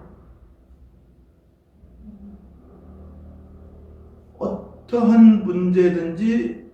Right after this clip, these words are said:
내 앞에 딱 나타나면 지혜만 있으면 다 해결이 되더라 이거예요. 그래서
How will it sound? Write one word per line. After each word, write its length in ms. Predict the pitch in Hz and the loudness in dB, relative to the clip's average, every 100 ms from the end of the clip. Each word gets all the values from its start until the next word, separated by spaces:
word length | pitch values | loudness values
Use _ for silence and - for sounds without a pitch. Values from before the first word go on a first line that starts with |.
| - | -20
내 440 | 214 - - 175 185 | -18 -18 -10 -4 0
앞에 380 | 185 175 - | 0 -2 -10
딱 220 | - 190 160 | -4 -2 0
나타나면 920 | 139 143 165 160 208 240 - - - _ _ - | -2 -4 -6 -2 0 0 -4 -12 -20 _ _ -18
지혜만 640 | - 180 190 208 208 190 | -6 2 4 6 4 4
있으면 400 | 185 196 214 240 | 0 0 0 2
다 240 | 233 180 | 0 -4
해결이 400 | 190 190 180 185 | -4 -4 -4 -4
되더라 500 | 185 139 185 165 - | -6 -6 -6 -8 -10
이거예요. 240 | 131 - - - - - _ _ _ _ - - - _ _ _ _ _ _ _ _ - | -14 -16 -20 -20 -20 -20 _ _ _ _ -20 -20 -20 _ _ _ _ _ _ _ _ -8
그래서 360 | 185 196 220 | -4 -2 -2